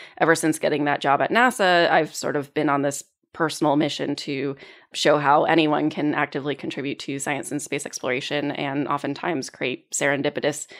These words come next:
solutions that otherwise wouldn't have been created otherwise.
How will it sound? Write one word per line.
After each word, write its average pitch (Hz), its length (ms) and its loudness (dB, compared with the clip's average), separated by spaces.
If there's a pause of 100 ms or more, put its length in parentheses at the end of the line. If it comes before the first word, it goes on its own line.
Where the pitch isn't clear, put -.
(340)
solutions 160 640 2
that 151 160 4
otherwise 147 400 2
wouldn't 143 180 -2
have 135 280 -4
been 143 340 -2
created 151 360 -4
otherwise. - 540 -2